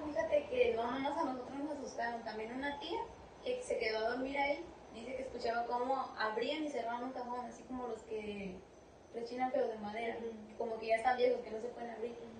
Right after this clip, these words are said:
Speaker 1: Y pues en el cuarto ese que ella se quedó no había ningún mueble más que la pura cama. Y después de que nos salimos de rentar, entraron otras personas. Y esas personas le contaron a mi mamá que a la niña chiquita que ella tenía,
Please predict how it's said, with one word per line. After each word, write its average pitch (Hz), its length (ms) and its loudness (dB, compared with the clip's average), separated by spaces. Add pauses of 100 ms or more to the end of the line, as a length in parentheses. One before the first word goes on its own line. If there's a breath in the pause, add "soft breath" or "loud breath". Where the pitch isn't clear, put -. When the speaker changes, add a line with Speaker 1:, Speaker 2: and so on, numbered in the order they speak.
(300)
Speaker 1:
Y 240 100 -4
pues 233 200 4
en 226 160 6
el 214 160 0
cuarto 240 320 6
ese 302 240 6
que 285 140 8
ella 311 80 2
se - 120 -2
quedó 494 320 12
no 254 160 8
había 240 200 4
ningún 247 340 2
mueble 247 380 8
más 226 140 -2
que 190 300 2 (240)
la 220 140 -2
pura 226 320 4
cama. 233 240 -2 (1000)
Y 226 520 0 (440)
después 269 400 8
de 302 120 4
que 330 60 2
nos 311 120 -4
salimos 302 300 4
de 330 120 4
rentar, 294 440 10
entraron 254 360 4
otras 247 180 -2
personas. 233 580 -2 (680)
Y 226 80 -10
esas 233 140 -8
personas 233 360 -2
le 233 80 -2
contaron 220 380 -2
a 233 40 0
mi 220 120 -2
mamá 208 340 -4
que 240 120 2
a - 20 4
la 214 160 2
niña 254 280 -4
chiquita 294 440 -2
que 277 80 2
ella 285 160 12
tenía, 294 280 0